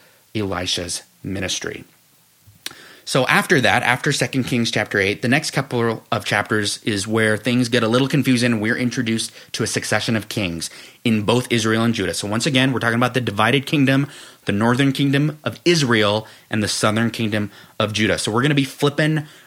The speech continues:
from kingdom to kingdom here, and we're just gonna be going through each king, um, one at a time. And I'm gonna, again, as I mentioned, I'm gonna provide some Spark Notes, some helpful summaries real quick as we get into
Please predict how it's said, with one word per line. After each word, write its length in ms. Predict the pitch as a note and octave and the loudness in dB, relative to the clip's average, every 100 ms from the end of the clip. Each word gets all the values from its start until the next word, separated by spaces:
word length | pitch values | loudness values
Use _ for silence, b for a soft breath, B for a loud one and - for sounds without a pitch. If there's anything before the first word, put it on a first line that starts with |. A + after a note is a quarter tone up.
| B - | B -2
from 400 | A#2+ A2+ A2 A2 - | 0 2 0 -2 -4
kingdom 420 | - C#3+ D3 D#3 | 0 2 4 2
to 100 | C#3+ | -2
kingdom 400 | - - E3+ C#3 | -4 0 2 2
here, 240 | G#2+ G#2 | 2 0
and 180 | G#2 G#2+ | 0 -2
we're 100 | G#2 | -4
just 200 | A#2 C3+ | -2 -2
gonna 140 | C#3 B2 | -2 0
be 120 | A#2+ | 0
going 320 | A2+ A2 A#2 | 0 0 0
through 380 | A2+ A#2 G#2 G2+ B B B B _ | 0 -2 0 -2 B B B B _
each 280 | C3 C3 - | 0 2 -2
king, 480 | - B2 G#2+ G#2 A2 B B - | 0 2 2 -2 -6 B B -4
um, 580 | G#2 G2 F#2+ F#2 F2+ F2+ _ _ _ _ _ _ _ _ _ _ | 0 2 2 0 -4 -8 _ _ _ _ _ _ _ _ _ _
one 200 | B2 A#2+ | 0 2
at 80 | B2+ | 2
a 60 | |
time. 360 | A#2+ - B2+ D3 | 0 0 0 0
And 140 | G#2+ | 0
I'm 80 | G#2+ | 0
gonna, 120 | A#2 | 0
again, 180 | G#2+ A2 | 0 -2
as 120 | F#2+ | -2
I 60 | A2 | 0
mentioned, 300 | A2+ B2+ B2 | 0 0 0
I'm 60 | A2 | -2
gonna 120 | G#2+ | -2
provide 260 | A#2 G#2+ | -2 -2
some 140 | - G2+ | -4 -6
Spark 320 | - C#3 E3+ | 0 0 2
Notes, 340 | D3+ D3+ D3 - B B | 2 0 -2 -10 B B
some 160 | - A2+ | -6 -2
helpful 320 | A2 D3 C#3+ | 0 0 0
summaries 560 | C3+ D#3 D#3 D#3+ D#3+ - | 2 2 4 4 2 2
real 120 | D#3 | 0
quick 280 | C#3+ E3+ D#3+ | 2 0 0
as 140 | A2 | -4
we 100 | A2 | -4
get 180 | A2 A2+ | -2 0
into 240 | B2+ B2+ | 2 0